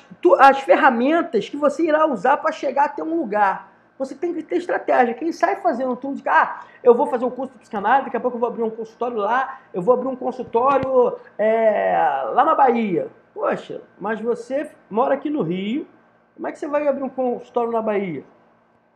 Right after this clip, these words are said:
A não ser que você já tenha uma estratégia, você tem família na Bahia, você fez uma pesquisa que na Bahia precisa de psicanalista, então isso tudo tem que ter uma estratégia. "Ah, vou estudar tantas horas, vou fazer assim,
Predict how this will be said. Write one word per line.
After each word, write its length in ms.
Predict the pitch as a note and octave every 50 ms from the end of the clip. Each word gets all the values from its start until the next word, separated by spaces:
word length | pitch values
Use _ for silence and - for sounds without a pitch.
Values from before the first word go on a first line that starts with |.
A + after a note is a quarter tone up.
| _ _
A 120 | - E3 F3+
não 120 | F3+ F3+
ser 180 | F3+ - F3 E3+
que 100 | - G#3
você 200 | G#3+ G#3 - A3
já 120 | - A3+
tenha 160 | A3 C4 C4
uma 100 | C4+ D4+
estratégia, 680 | D4 - G#4 - - - D#4 C#4 B3+ G3 D#3+ D#3 D3
você 120 | C#3+ - E3+
tem 100 | - D#3+
família 340 | - - D#3 D#3 G3 B3+ C#4+
na 140 | C#4 C#4+
Bahia, 580 | C#4 C4+ B3+ A3 A3 A3+ A#3 A#3 A3 G3+ F3 - - - _ _ _
você 220 | - D#3 - G3+ G3
fez 420 | - - G3+ G3+ A3 G3+ - - _ _ _ _
uma 100 | F3 F#3
pesquisa 480 | F#3 - F3+ F3 - - B3 A#3 - -
que 60 | G#3
na 120 | G#3 G3+
Bahia 320 | G3 G#3 F#3+ F#3 G3 G3+ G3
precisa 480 | - G3 F3+ - - B3 B3+ C4 C4+
de 100 | - -
psicanalista, 840 | - - - - - B3+ A#3+ A#3+ A#3 A3+ G#3+ G#3+ A3 A#3 A3+ - A3+
então 240 | - - A3+ B3 B3
isso 220 | C4 B3+ - D4+
tudo 180 | - - C4+ -
tem 140 | - F4 E4+
que 60 | -
ter 140 | - F4 D#4
uma 120 | D#4 D#4+
estratégia. 640 | - - G3 - - - - D#4 D#4+ B3+ G#3+ F3 - - _ _ _ _ _ _ _ _ - _
"Ah, 420 | - - E3 E3 - G3+ - - - _
vou 120 | F#3 A3
estudar 340 | A3 A3+ A3+ G#3+ F#3 G3+ G#3
tantas 420 | - A3+ B3 B3 - - F#3 D#3+ G3+
horas, 440 | A3 B3 C4+ C#4 C4+ C4 - - - - - _ _
vou 120 | E3+ G3 F#3+
fazer 320 | - G#3 G3 F3+ F3+ F3+
assim, 480 | F3+ F3+ - - G#3+ G#3+ A#3 C4+ C#4